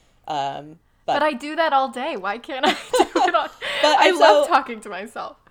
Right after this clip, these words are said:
Speaker 1: I get the, I get the feeling of it feeling weird, uh, but then I know,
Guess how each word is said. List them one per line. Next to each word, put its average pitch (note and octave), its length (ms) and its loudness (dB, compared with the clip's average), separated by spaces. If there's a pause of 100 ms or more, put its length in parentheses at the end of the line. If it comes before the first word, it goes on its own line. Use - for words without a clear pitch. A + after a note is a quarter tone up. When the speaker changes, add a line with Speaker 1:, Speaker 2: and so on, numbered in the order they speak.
Speaker 1:
I C#4 120 -2
get D#4+ 260 -10
the, G#3+ 420 0
I A3+ 60 0
get A#3+ 220 -6
the A#3+ 80 -2
feeling A#3+ 400 -4
of F3+ 160 -2
it - 180 -6 (340)
feeling G3 400 -10
weird, F#3 520 -8 (340)
uh, F3 360 0 (140)
but G#3 200 -2
then A3+ 160 -4
I G#3+ 140 -4
know, G#3 800 -2